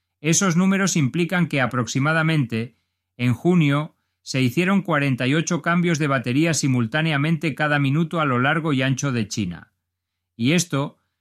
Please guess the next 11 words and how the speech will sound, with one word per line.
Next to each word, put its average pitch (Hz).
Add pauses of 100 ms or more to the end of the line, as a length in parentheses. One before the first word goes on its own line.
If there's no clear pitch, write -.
(160)
que 127
habla 175
por 151
sí 180
solo 170
del 143
enorme 160
tamaño 156
del 139
mercado 135
chino, 143